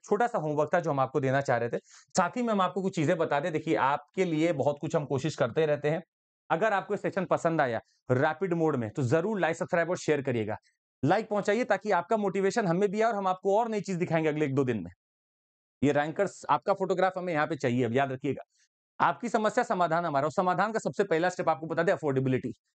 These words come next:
अगर आप में से किसी को भी लगता है आपके जानने में कोई है जिसको अगर वो कोर्स ले ले और मेहनत कर ले हमारे साथ, तो विजय बन जाएगा। चौबीस हजार नौ सौ निन्यानवे रुपए में उसका विजय रथ जो है हम बढ़िया से चला देंगे। आपको सिर्फ सीएमसी कोड लगाना है।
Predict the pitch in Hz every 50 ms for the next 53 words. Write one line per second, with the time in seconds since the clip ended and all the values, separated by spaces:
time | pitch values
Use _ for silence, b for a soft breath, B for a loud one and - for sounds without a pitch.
0 | _ _ _ _ _ _ _ _ _ _ - 165 185 220 269 269 233 214 - 226
1 | 233 - 240 - - _ - 220 233 220 226 208 190 - - 202 190 - 190 165
2 | 156 151 156 175 190 196 196 185 - 185 165 139 180 190 175 160 147 - - -
3 | 202 208 208 214 214 214 - - - - 135 147 143 202 202 202 - - 175 208
4 | 220 - - 202 190 160 131 117 107 - _ _ - 151 139 131 107 117 160 175
5 | 185 156 202 247 262 - - 214 180 175 165 151 151 147 139 135 135 127 101 -
6 | _ _ _ _ _ _ _ _ - 208 160 147 131 151 127 117 110 101 104 98
7 | - _ _ _ _ _ _ _ _ _ _ _ - 220 220 220 214 294 269 226
8 | 233 190 226 240 254 220 202 202 208 - 233 214 202 185 180 170 170 180 190 196
9 | 180 139 170 165 190 208 190 165 135 - - 190 185 185 190 190 175 - - 131
10 | 127 139 156 143 220 214 185 175 196 190 - 190 151 165 151 143 175 185 175 165
11 | 131 107 131 127 160 165 - 139 - 131 107 101 101 - 104 107 - _ _ _
12 | _ _ _ _ _ _ _ _ _ _ _ _ - 147 170 190 - - 254 277
13 | 254 - - 269 277 - - - - 208 196 190 175 - 233 - - 170 175 180
14 | 202 190 202 202 196 190 185 214